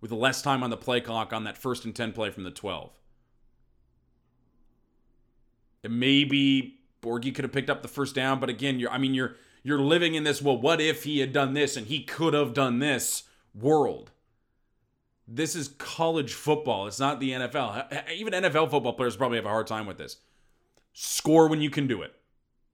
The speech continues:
Score when you can do it when you're on the road against the number eleven team in the country. It sucks, and that's just the way it broke. And I was just as disappointed.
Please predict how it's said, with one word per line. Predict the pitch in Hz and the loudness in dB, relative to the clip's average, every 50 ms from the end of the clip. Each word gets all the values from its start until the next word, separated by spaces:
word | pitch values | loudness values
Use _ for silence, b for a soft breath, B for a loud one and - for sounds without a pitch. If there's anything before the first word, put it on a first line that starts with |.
| _ _ _ _ _ _ _ _ _ _ _ _ | _ _ _ _ _ _ _ _ _ _ _ _
Score | - - - - 143 151 156 156 | -14 -12 -6 0 4 4 6 6
when | 156 160 160 | 6 4 0
you | 165 | 0
can | 160 165 151 139 | -2 -2 0 0
do | 131 127 127 | 2 2 2
it | 135 | 0
when | 131 123 110 | -2 -4 -6
you're | 107 - - | -8 -6 -2
on | 135 143 147 147 | 0 0 2 2
the | 139 | 2
road | 135 135 131 127 | 2 2 2 2
against | 120 120 117 - 113 | 0 -2 -4 -6 -6
the | |
number | 117 110 110 107 | -6 -6 -6 -6
eleven | 104 101 98 98 95 90 | -4 -4 -6 -6 -8 -10
team | 95 95 92 | -10 -10 -10
in | 90 | -10
the | 87 | -12
country. | 82 82 76 - - - - - _ - _ _ _ _ _ _ _ _ _ _ _ _ _ | -14 -16 -18 -18 -18 -20 -20 -20 _ -20 _ _ _ _ _ _ _ _ _ _ _ _ _
It | - 110 - | -12 -8 -6
sucks, | - - - 151 147 147 147 - - - - - _ _ _ _ - - - _ _ _ _ _ _ _ _ _ _ _ _ _ _ _ - | -4 2 4 6 6 6 4 0 -6 -6 -8 -10 _ _ _ _ -20 -20 -20 _ _ _ _ _ _ _ _ _ _ _ _ _ _ _ -4
and | 120 113 117 | -2 0 0
that's | 123 120 120 - | 0 0 -2 -4
just | 135 127 - | -6 -6 -4
the | 131 | -2
way | 117 113 110 | 0 0 0
it | 104 - - | 0 -4 -8
broke. | 92 90 80 73 - - - _ _ _ _ _ _ _ _ _ _ _ _ _ _ _ _ _ _ _ _ _ _ _ _ _ _ _ _ _ _ _ _ _ _ _ _ _ _ _ _ _ _ _ _ _ _ _ _ _ _ _ | -10 -10 -10 -12 -14 -18 -20 _ _ _ _ _ _ _ _ _ _ _ _ _ _ _ _ _ _ _ _ _ _ _ _ _ _ _ _ _ _ _ _ _ _ _ _ _ _ _ _ _ _ _ _ _ _ _ _ _ _ _
And | 95 95 92 92 92 92 - | -10 -8 -8 -6 -8 -8 -6
I | - 104 110 | -4 -2 -2
was | 113 113 98 | -2 -4 -6
just | 107 95 - | -8 -10 -12
as | 107 104 | -14 -14
disappointed. | 92 101 95 90 80 - 95 80 69 - | -14 -14 -14 -14 -14 -16 -16 -16 -16 -18